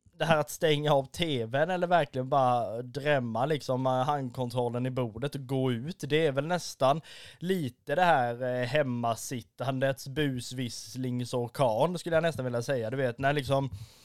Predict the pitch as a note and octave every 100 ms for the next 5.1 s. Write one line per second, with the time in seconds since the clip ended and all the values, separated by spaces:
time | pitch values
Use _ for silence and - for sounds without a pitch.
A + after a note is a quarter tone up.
0 | - - D3 D#3 D3+ - D#3 - D#3 E3+
1 | G3+ C#3+ - - - B2+ A#2+ - C#3 C3+
2 | B2 C3 C#3 D#3+ D3+ F3 F3 - D#3+ C3
3 | E3+ D#3+ C#3 C#3 A#2+ A#2+ B2+ B2+ - -
4 | B2+ D#3 F3 D3+ D#3 C3+ B2 B2 B2+ B2